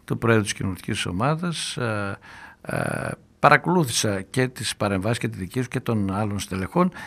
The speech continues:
Ε, στάθηκα ιδιαίτερα σε πολύ εύστοχες ερωτήσεις που έκανε ο κύριος Τσακαλώτος και στον κύριο Βορύδη,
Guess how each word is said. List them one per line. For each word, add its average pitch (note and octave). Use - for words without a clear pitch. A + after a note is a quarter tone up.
Ε, C3+
στάθηκα F#3+
ιδιαίτερα B2
σε C3+
πολύ C3
εύστοχες D#3+
ερωτήσεις C3
που E3+
έκανε E3
ο D#3+
κύριος E3
Τσακαλώτος A2
και D3
στον C3+
κύριο A#2
Βορύδη, A#2+